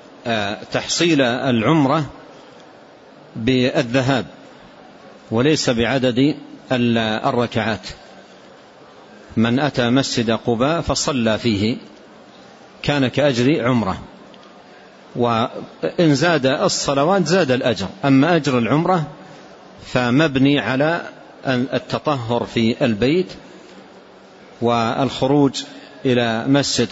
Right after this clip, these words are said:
قباء من أجل أن يصلي فيه، فإذا صلى فيه كان كأجر عمرة ينال ذلك بصلاة ركعتين، فإن زاد أربع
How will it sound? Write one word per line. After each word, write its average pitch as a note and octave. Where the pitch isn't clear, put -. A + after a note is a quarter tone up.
قباء B2
من A#2+
أجل B2+
أن A#2+
يصلي A2+
فيه، D3
فإذا D#3+
صلى B2
فيه F#3
كان F3+
كأجر C3+
عمرة B2+
ينال C#3+
ذلك E3+
بصلاة D#3
ركعتين، G2+
فإن D3+
زاد C#3+
أربع B2+